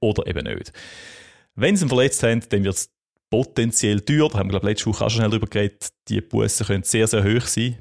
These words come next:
bei Verstößen gegen den D M A. Das kann bis zu zehn Prozent vom Jahresumsatz, und zwar vom weltweiten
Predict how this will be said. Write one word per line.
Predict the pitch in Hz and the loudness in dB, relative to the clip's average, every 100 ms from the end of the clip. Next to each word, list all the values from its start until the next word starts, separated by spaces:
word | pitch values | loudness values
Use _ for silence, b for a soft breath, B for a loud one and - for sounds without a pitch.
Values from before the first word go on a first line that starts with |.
| - | -8
bei | 107 | -6
Verstößen | 107 110 110 | -2 -2 -2
gegen | - 101 | -4 -4
den | 98 | -2
D | 107 | 0
M | 104 104 | 0 2
A. | 98 98 | 0 0
Das | 95 | -2
kann | - | -6
bis | - 98 | -4 -4
zu | 104 | -4
zehn | - - 95 - | -4 0 0 -2
Prozent | 98 95 98 - | -4 -2 -2 -4
vom | 95 | -6
Jahresumsatz, | 95 98 110 123 123 - 123 120 120 110 113 - | -2 2 2 2 0 -2 -2 0 0 0 0 -2
und | 107 107 | -4 -4
zwar | 95 | -2
vom | 87 | 0
weltweiten | 98 147 - 101 104 - 117 | 2 2 0 -4 -6 -2 -2